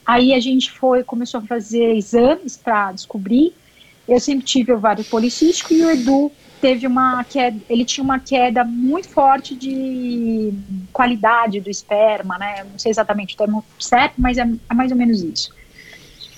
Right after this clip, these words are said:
E eu fiquei um ano tentando fazer tratamento e não ia, sabe, Michel? Não ia.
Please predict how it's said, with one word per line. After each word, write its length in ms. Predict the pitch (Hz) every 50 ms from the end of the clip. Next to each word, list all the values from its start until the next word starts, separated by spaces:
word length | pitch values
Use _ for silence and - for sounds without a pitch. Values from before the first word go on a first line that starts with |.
| - - 269
E 540 | 277 277 277 277 285 285 285 285 285 285 -
eu 100 | - 330
fiquei 180 | - - 330 349
um 160 | 381 415 370
ano 240 | 339 349 339 330 269
tentando 320 | - 302 262 294 277 262
fazer 220 | 262 294 220 262 254
tratamento 680 | - 254 254 - 269 240 233 247 254 285 294 - 302
e 40 | 294
não 200 | 311 339 339 302
ia, 460 | 285 269 285 285 285 277 254 214 185
sabe, 320 | 185 - - 240 240 226 220
Michel? 320 | 208 202 - 214 185 208
Não 160 | 233 269 294
ia. 400 | 277 262 233 214 180 170 - 165